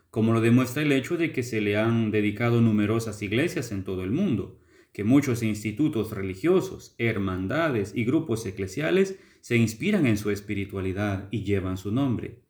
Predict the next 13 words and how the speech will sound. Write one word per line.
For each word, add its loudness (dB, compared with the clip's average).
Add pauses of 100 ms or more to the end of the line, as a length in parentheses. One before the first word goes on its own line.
(360)
y -4
que 6
desde 4
hace 2
siglos -2
se -10
celebran 0
en 2
su -2
honor 2
diversas 0
representaciones -2
sagradas. -6